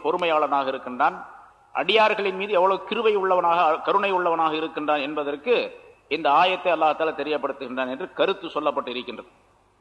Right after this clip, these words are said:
அடுத்து இன்னொரு கருத்து, இந்த வலவு யுஅஜ்ஜிலுல்லாஹ் என்று சொன்னால் மனிதர்கள் தங்களுக்கு தீமை வர வேண்டும் என்று சீக்கிரமாக தேடுகின்றார்களே,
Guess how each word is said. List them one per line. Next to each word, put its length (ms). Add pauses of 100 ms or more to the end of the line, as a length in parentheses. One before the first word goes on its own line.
(340)
அடுத்து 260
இன்னொரு 280
கருத்து, 240
இந்த 140
வலவு 260
யுஅஜ்ஜிலுல்லாஹ் 760
என்று 200
சொன்னால் 280 (1600)
மனிதர்கள் 560 (1200)
தங்களுக்கு 400 (120)
தீமை 280 (100)
வர 100 (100)
வேண்டும் 300
என்று 200 (960)
சீக்கிரமாக 580 (100)
தேடுகின்றார்களே, 680